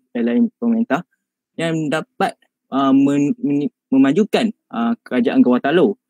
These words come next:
dari segi, uh, dari segi ekonomi, seperti, uh, kegiatan ekonomi perdagangan empat ratus yang dikat-,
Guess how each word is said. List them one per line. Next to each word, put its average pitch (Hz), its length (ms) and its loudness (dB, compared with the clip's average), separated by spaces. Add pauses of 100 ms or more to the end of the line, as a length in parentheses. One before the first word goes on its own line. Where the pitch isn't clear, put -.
(240)
dari 117 160 -4
segi, 113 640 0
uh, 120 80 -2
dari 120 80 -2
segi 117 160 0
ekonomi, 127 480 4
seperti, 117 480 2
uh, 110 320 -2 (400)
kegiatan 135 400 0
ekonomi 165 400 2 (240)
perdagangan 123 400 4 (160)
empat 120 320 0
ratus - 320 0
yang 120 160 2
dikat-, 120 240 -4